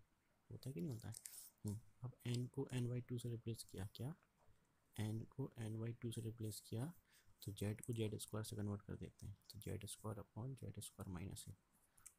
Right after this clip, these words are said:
हो गया answer। बहुत कठिन था, नहीं था। अगला question कौन सा है, ये था, ठीक है। अगला question, sorry, यहाँ वन होगा,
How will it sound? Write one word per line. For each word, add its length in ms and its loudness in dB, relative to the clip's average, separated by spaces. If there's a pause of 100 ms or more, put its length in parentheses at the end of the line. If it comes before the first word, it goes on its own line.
हो 100 2
गया 180 2
answer। 300 -4 (320)
बहुत 140 -2
कठिन 280 0
था, 140 -8 (800)
नहीं 240 6
था। 160 -2 (600)
अगला 200 4
question 240 2
कौन 160 2
सा 140 -4
है, 100 -2 (1000)
ये 180 6
था, 140 -4 (220)
ठीक 120 0
है। 60 2
अगला 840 -2
question, 300 -2 (760)
sorry, 180 2
यहाँ 200 6 (1080)
वन 260 2
होगा, 260 0